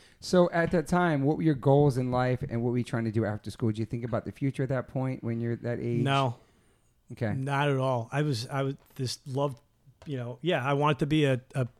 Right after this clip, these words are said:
Speaker 2: a cleric in Dungeons and Dragons. I don't know. I, I,
Speaker 1: Okay.
Speaker 2: it, it was fun, but,
Speaker 1: But
Speaker 2: but
Speaker 1: this music opened you up, opened another door for you.
Speaker 2: Oh, totally did. I was like,
Speaker 1: For
Speaker 2: "This
Speaker 1: all the
Speaker 2: is"
Speaker 1: freaks and the weirdos and
Speaker 2: Well, that and skateboarding, the whole, that whole
Speaker 1: Yeah.
Speaker 2: lifestyle thing.
Speaker 1: Thank
Speaker 2: that,
Speaker 1: you, Bones
Speaker 2: so,
Speaker 1: Brigade. Yeah.
Speaker 2: yeah. So then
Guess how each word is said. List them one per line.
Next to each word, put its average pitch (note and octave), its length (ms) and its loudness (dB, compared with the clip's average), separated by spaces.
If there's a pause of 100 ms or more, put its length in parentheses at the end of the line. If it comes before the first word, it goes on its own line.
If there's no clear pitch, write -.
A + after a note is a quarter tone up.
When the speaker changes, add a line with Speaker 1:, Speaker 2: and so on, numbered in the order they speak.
(240)
Speaker 2:
a B2+ 240 0
cleric C#3 400 0
in A#2 100 -2
Dungeons B2 320 0
and A#2 80 -2
Dragons. B2 380 -2
I C3+ 80 -2
don't C3 100 2
know. A2 80 -2
I, A#2 120 -4 (100)
I, - 540 -6
Speaker 1:
Okay. B2 320 2
Speaker 2:
it, D#3+ 160 0
it F3+ 60 2
was E3+ 160 2
fun, D#3+ 340 0
but, C#3 220 -2 (180)
Speaker 1:
But C#3+ 80 4
Speaker 2:
but C#3 60 4
Speaker 1:
this E3+ 180 8
music F3+ 320 8
opened E3 300 6
you D3+ 60 6
up, D3 100 0
opened C#3+ 240 2
another C3+ 120 2
door A#2+ 220 2
for - 120 -6
you. A2 80 0
Speaker 2:
Oh, F#3+ 100 6
totally E3+ 340 2
did. C3 260 -2
I A2 80 -12
was A#2 80 -6
like, D#3 100 2
Speaker 1:
For D3+ 40 2
Speaker 2:
"This E3+ 100 6
Speaker 1:
all D3+ 60 6
the D3+ 60 2
Speaker 2:
is" B2+ 100 0
Speaker 1:
freaks D#3+ 220 2
and C#3+ 120 0
the C3 60 4
weirdos C3 420 4
and A#2+ 80 0
Speaker 2:
Well, F3+ 360 8
that F3+ 340 0
and C#3 100 -4
skateboarding, F3 600 0
the C3 80 -2
whole, E3 220 0
that D3+ 160 -2
whole D#3 100 4
Speaker 1:
Yeah. E3 100 2
Speaker 2:
lifestyle D#3 520 0
thing. E3+ 340 -4
Speaker 1:
Thank - 60 -16 (140)
Speaker 2:
that, B2+ 40 0
Speaker 1:
you, C3+ 60 0
Bones C3 280 2
Speaker 2:
so, D3 140 2
Speaker 1:
Brigade. C#3+ 180 0 (840)
Yeah. B2+ 200 2
Speaker 2:
yeah. C3+ 180 2 (200)
So D#3 260 2
then E3+ 380 4